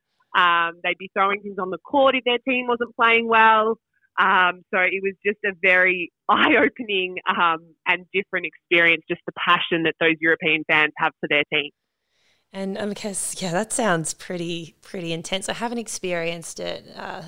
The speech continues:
Speaker 2: that sort of crowd feedback just yet, but who knows? Hopefully nothing too, <laughs> not, nothing too aggressive. But, um, I guess amongst all that, you were selected for the Olympics in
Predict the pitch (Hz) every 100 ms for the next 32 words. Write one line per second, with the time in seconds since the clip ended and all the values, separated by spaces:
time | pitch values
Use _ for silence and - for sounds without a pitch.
0 | 208 180 185 - 180 160 156 - 180 165
1 | 175 - 170 175 156 160 - - 233 226
2 | 175 170 196 196 220 - - 202 170 196
3 | 220 - - - 196 185 185 - - 370
4 | - 294 - 254 - 247 247 247 - -
5 | - 285 226 208 196 - 208 - 220 208
6 | 175 180 - - - - 247 - - -
7 | 226 226 208 233 226 208 226 226 220 190
8 | - 185 185 190 185 - - - 180 165
9 | 175 165 185 165 165 - - 202 170 160
10 | 165 180 196 - - 175 160 92 - -
11 | - 175